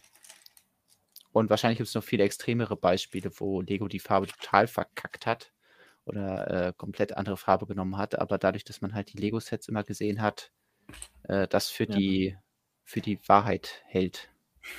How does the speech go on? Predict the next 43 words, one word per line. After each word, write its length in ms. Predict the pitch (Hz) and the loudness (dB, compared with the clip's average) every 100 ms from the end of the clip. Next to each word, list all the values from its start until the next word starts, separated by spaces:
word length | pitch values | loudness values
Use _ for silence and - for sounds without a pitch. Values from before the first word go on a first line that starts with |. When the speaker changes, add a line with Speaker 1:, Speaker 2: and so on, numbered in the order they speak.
| - - - _ _ - - - - - - - | -16 -18 -20 _ _ -20 -18 -18 -20 -20 -18 0
Speaker 2:
Ja, 220 | 101 95 | 4 4
und 260 | - 120 117 | 4 2 4
auch 140 | 110 | 4
die 220 | - 127 | 4 6
haben 120 | 107 110 | 8 6
ja 60 | |
die 80 | 104 | 4
Farbe 300 | 95 104 107 | 8 8 10
geändert. 380 | 95 98 95 95 | 6 0 0 0
Also 200 | 98 - | -2 -4
ich 40 | |
meine, 180 | 107 101 | -4 -2
auch 100 | 101 | -2
da, 280 | - 101 98 | 2 6 6
wir 60 | 101 | 4
hatten 140 | - 107 | -2 -2
es 20 | |
ja 80 | 98 | -4
schon, 160 | 107 | -2
der 100 | 101 101 | 0 0
erste 220 | 120 113 | 0 2
Speaker 1:
Mhm. 20 | |
Speaker 2:
X-Wing 480 | 117 120 110 104 98 | 2 0 -2 -2 0
war, 1000 | 98 95 95 95 151 147 101 95 95 92 | 4 6 4 2 -6 -4 0 2 0 -2
äh, 60 | - - - | -10 -10 4
auch 260 | 101 95 | 4 4
hellgrau 480 | - 104 104 101 98 | 2 2 4 4 4
und 180 | 98 95 | 4 -2
jetzt 200 | 98 - | -4 -6
sind 160 | 101 95 | -8 -6
die 100 | 104 | -6
X-Wings 480 | - 104 98 92 - | -6 -4 -4 -4 -4
eher 260 | 117 92 | 0 2
weiß. 580 | 92 98 104 - - - _ _ - _ _ _ _ _ _ 208 | 4 4 2 -2 -8 -12 _ _ -20 _ _ _ _ _ _ -8
Ähm, 500 | 120 101 98 98 - | -4 -2 -4 -6 -6
und 300 | 110 95 - | -4 -4 -4
die 120 | 110 | -2
echte 220 | 107 - | -2 -2
Farbe 260 | - 101 98 | 4 6 6
liegt 180 | 98 - | 0 0
halt 140 | 98 | 0
irgendwo 240 | 107 101 | 0 -2
dazwischen. 580 | 95 185 - 110 90 160 | -2 -4 -6 -6 -6 -8